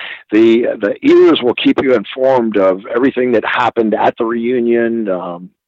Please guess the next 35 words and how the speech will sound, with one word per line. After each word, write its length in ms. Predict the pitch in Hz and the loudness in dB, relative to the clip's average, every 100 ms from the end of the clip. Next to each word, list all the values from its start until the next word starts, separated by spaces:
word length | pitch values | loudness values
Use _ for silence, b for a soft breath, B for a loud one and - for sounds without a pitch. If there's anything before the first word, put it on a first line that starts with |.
| - | -14
and, 460 | 104 104 101 104 95 | -10 -6 -4 -4 -2
uh, 180 | 92 87 | -2 0
what's 180 | 104 107 | 0 0
going 320 | - 120 110 | 0 2 4
on 260 | 107 110 107 | 2 2 0
inside 400 | 98 - 117 107 | -2 -4 -4 -2
of 60 | |
the 80 | 104 | -2
club. 560 | - - 127 120 117 107 | -6 -2 0 2 0 -2
It's 240 | 92 - | -12 -12
all 320 | - 131 131 107 | -2 2 2 2
very 380 | 113 131 117 | 2 2 4
entertaining. 640 | 107 98 - 127 117 113 110 | 2 0 -4 -2 0 0 -2
It's 120 | - - | -4 -4
four 200 | 123 107 | -2 -2
color, 520 | - 120 117 107 101 B B B B | -2 0 2 0 -4 B B B B
um, 440 | 101 82 82 95 90 _ _ | -16 -12 -12 -14 -20 _ _
like, 140 | 98 - - | -18 -14 -2
thirty 240 | 123 117 | 0 0
pages 500 | 101 113 113 98 98 92 | -2 -2 -4 -4 -10 -10
of 100 | 90 _ _ _ _ - | -18 _ _ _ _ -6
total 320 | 139 127 117 | -2 0 2
information. 760 | 117 110 98 110 110 - 113 107 | 0 -2 0 2 2 0 -2 -4
We 80 | |
have 320 | 90 110 101 104 | -4 -2 -4 -4
different 440 | 117 123 98 - - | -6 -6 -10 -12 -8
fans 400 | - 120 117 110 104 | -2 0 0 -2 -6
that, 260 | 107 107 - | -8 -8 -8
um, 600 | 101 104 104 110 - - - - | -8 -10 -12 -14 -16 -18 -18 -12
uh, 340 | - 104 - | -8 -6 -8
write 320 | 107 113 123 - | -2 0 0 -2
stories 520 | - 110 120 117 117 - | -2 2 2 2 0 -4
and 200 | 90 92 | -10 -12
contribute 560 | - 101 - 127 117 113 - | -14 -10 -4 -2 -2 -4 -6
to 240 | 104 101 | -6 -6